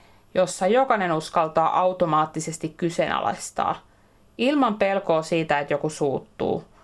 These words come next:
tai että itselleen. Kuunteleminen ja kyseenalaistamisen hyväksyminen –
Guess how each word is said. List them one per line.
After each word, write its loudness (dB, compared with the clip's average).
tai -2
että -4
itselleen. -4
Kuunteleminen 2
ja 2
kyseenalaistamisen 0
hyväksyminen – -2